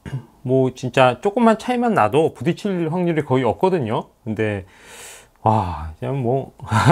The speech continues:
<laughs> 부딪혔-, 부딪혔습니다. 어, 고글에 이제 기록이 같이 돼요. 같이 할 수 있게 세팅을 해놓으면은 같이 되는데 그렇게 해놓는 게 좋습니다. 결과적으로 정확한 위치를 파악하기 좋고 떨어지는 순간에 그 정지화면으로 보니까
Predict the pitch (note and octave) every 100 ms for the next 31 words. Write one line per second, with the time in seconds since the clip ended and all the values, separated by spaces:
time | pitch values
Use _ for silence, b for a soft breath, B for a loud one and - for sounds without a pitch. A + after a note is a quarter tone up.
0 | C#3+ A#2+ C3 G2 - G3 F#3+ A#2 D3 D3+
1 | D3 C#3+ C#3+ - B2 B2 - C3+ C#3 A2+
2 | G2 - b b b - C#3+ D3+ D3+ D3
3 | D#3 F3 B3 A3 C#3 C#3 - F3+ F3 D3+
4 | C3+ C3 - A#2 A#2 B2+ C3+ - A#2 -
5 | D#3+ E3+ E3+ - - F#3 G3 E3+ E3+ G3+
6 | E3+ B2+ C3 B2 C3 A#2+ G#2+ B2 A#2+ -
7 | E3 F3 G3+ A3 G#3+ D3 D3 C#3+ E3 G2
8 | F#2+ G#2+ F#2+ B2 B2 A#2+ A#2 A#2+ A2+ C3+
9 | C3+ C3+ G#2 B2 B2 - G#3+ G3+ F#3 D3
10 | C3+ D3+ A#2 - - B3+ A#3+ A#3+ A3+ A#3
11 | B3+ B3+ A#3 G#3+ F#3+ D3+ C#3 B2+ C3 D3
12 | F3 D#3 D3 C3 C3+ - B2 A#2+ A2+ B2
13 | -